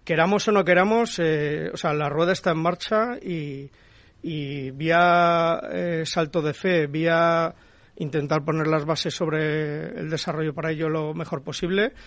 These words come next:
pero esto ya no es que viene el lobo, o sea, el lobo está aquí. Eh, vamos a tener que empezar a reportar, a hacer reportings a,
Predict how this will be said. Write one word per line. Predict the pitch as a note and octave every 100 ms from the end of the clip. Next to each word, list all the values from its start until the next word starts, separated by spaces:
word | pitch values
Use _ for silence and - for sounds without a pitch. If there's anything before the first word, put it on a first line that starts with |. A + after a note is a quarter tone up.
| - - - - -
pero | E3+ D#3 D3+ D3 C#3+ D3+
esto | D3 G3
ya | F#3+
no | F#3
es | -
que | E3+
viene | D3+ D3
el | D#3+
lobo, | G#3 C3+
o |
sea, | B2+ D#3
el | D#3
lobo | D#3+
está | - C#3+
aquí. | C#3+ F3 -
Eh, | A#3 D3 C3+ C3
vamos | C#3 D3+ D3+
a | D#3+
tener | D#3+ D#3
que | D#3
empezar | D#3 - D#3+
a |
reportar, | D3+ D3+ D#3 C#3+ G3 F#3+
a |
hacer | - E3
reportings | D3+ C3+ E3+ D#3+ D#3 -
a, | D#3 D3+